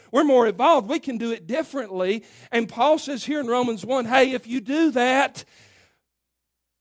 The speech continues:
be wary of where you're gonna end up." Because then you redefine everything, sexuality, marriage, gender. The floodgates become open, and then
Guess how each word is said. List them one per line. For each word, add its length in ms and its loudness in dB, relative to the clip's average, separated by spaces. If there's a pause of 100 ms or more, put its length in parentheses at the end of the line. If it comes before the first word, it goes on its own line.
(200)
be 120 -10
wary 420 -8
of 100 -14 (220)
where 100 -6
you're 160 -8
gonna 120 -10 (100)
end 320 -8 (120)
up." 440 -12 (880)
Because 260 -12
then 160 -4
you 120 -6
redefine 520 -4
everything, 640 -4
sexuality, 880 -2 (160)
marriage, 560 0 (180)
gender. 440 -2 (140)
The 100 0
floodgates 800 2
become 480 -6
open, 400 2
and 180 -6
then 160 -6